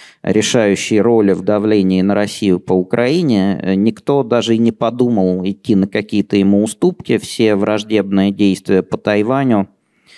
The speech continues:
э, продолжались, хотя, казалось бы, ну, приостановите там на время. Ну, видимо, уже было понимание, что все это перешло совсем в другое качество и в американо-китайских, и в американо-российских отношениях.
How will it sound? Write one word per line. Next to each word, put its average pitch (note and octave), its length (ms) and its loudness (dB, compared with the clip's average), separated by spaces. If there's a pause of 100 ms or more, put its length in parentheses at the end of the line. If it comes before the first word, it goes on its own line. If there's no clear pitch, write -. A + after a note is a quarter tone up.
(460)
э, F2 200 -2
продолжались, G#2+ 840 -2
хотя, G#2 320 -2
казалось G#2+ 540 -2
бы, F#2+ 140 -4
ну, A2+ 180 2
приостановите F#2+ 960 -2
там D#2 320 -6
на F#2 140 -2
время. E2+ 320 0
Ну, B2 360 -2
видимо, A2+ 480 -2
уже A2 320 2
было G#2+ 360 0
понимание, G#2+ 640 0
что - 200 -8
все - 200 -2
это F#2 160 -2
перешло F#2+ 500 -2
совсем F2+ 480 -4
в F2 60 -8
другое G2 420 0
качество F2+ 720 -4
и F2+ 420 -4
в E2 480 -4
американо-китайских, G2 1300 -6
и F#2 100 -2
в F2 80 -6
американо-российских F2 1120 -8
отношениях. - 640 -14